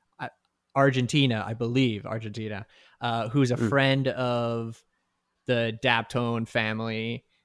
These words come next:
Speaker 1: and they make soul music down in Argentina, and she was gonna come up and play us a set along with Camelia at that show. So I was
Speaker 2: Oh,
Speaker 1: looking
Speaker 2: wow.
Speaker 1: forward to that, but it, unfortunately, it didn't happen.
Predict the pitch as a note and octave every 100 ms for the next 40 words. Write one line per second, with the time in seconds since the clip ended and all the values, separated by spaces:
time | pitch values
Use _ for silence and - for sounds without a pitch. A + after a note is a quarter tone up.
0 | _ - A#2 A2+ A#2 B2 B2 B2 A#2 -
1 | B2 B2 B2 A2+ A2 G#2 G#2+ G#2+ A2 A2
2 | A2 C#3+ C#3 B2 G#2+ A2 - C#3+ C3+ B2+
3 | B2 - B2 B2+ B2+ A#2+ G#2 - B2 A#2+
4 | A#2 A2+ A2+ _ _ _ - A#2 - -
5 | A#2+ - C3 A#2 G#2 _ B2 A#2 G#2+ A2+
6 | A2+ G#2+ - A2 G#2+ G#2+ G#2 G#2 A2 _
7 | - A2+ G#2 G#2 - G#2 G2+ G#2+ _ _
8 | _ - A2+ G#2+ A2+ A2 - - A2 A2
9 | F#3 E3+ F3+ E3 D#3 D3+ C3+ C3 - C3+
10 | B2 C#3 - A#2+ A2+ A2+ A2+ G#2+ G#2+ G#2+